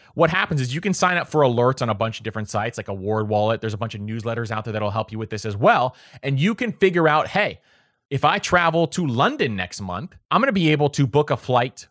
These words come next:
for twenty thousand points when typically it costs a hundred thousand points to fly to London." Well, that's absolutely amazing. So there's ways to maximize your points like that if you're flexible where you're going. But if you're not flexible where you're going, there are portals that you can use the points through as well. So each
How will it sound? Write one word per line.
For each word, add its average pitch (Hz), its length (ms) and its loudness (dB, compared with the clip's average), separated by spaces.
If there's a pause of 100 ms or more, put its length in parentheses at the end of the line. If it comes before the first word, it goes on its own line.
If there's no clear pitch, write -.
(120)
for 135 100 -8
twenty 220 380 -2
thousand 101 340 -2
points 104 320 -2
when 127 140 -2
typically 135 580 -2
it 170 140 -8
costs 139 580 0
a 170 120 2
hundred 208 440 0
thousand 98 360 -2
points 95 280 -6
to 98 80 -8
fly 90 220 -2
to 82 80 -6
London." 67 360 -12 (220)
Well, 127 60 -2
that's 190 200 2
absolutely 160 340 0
amazing. 196 400 0
So 139 100 -4
there's 151 160 0
ways 240 180 0
to - 80 -6
maximize 131 560 -2
your 131 80 -2
points 120 300 -4
like 107 100 -2
that 117 140 0
if 110 100 -4
you're 107 80 -2
flexible 110 380 0
where 104 100 0
you're 92 140 -2
going. 113 340 -2 (540)
But 165 120 4
if 170 80 -4
you're 175 80 2
not 277 240 2
flexible 123 340 2
where 110 100 4
you're 101 120 0
going, 113 260 2
there 139 180 6
are 156 140 4
portals 240 520 4
that 143 140 -2
you 127 80 -8
can 127 140 -10
use 117 180 -6
the 110 80 -2
points 107 360 -8
through 107 300 -2
as 107 220 0
well. 113 200 0
So 120 120 -8
each - 380 -8